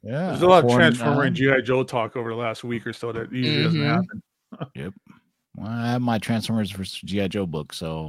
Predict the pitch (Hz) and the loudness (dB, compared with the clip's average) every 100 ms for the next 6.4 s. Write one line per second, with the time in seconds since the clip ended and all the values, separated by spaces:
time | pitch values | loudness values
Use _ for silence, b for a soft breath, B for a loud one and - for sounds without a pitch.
0 | 71 85 80 147 143 _ _ 151 160 170 | -8 -10 -8 -10 -10 _ _ -12 -6 -2
1 | 127 135 139 131 131 147 120 _ _ _ | -2 -2 -2 -6 -4 -6 -6 _ _ _
2 | b b b b _ 85 90 123 - - | b b b b _ -10 -8 -8 -8 -8
3 | 101 - 123 139 214 123 92 - 127 113 | -8 -4 2 4 6 6 4 0 4 4
4 | 104 95 101 101 110 107 104 - 76 73 | 4 0 0 2 2 4 2 0 -4 -6
5 | 80 120 120 117 113 - 110 85 85 80 | -4 -2 0 0 -2 0 -2 -2 -4 -6
6 | - 78 67 69 | -6 -6 -6 -10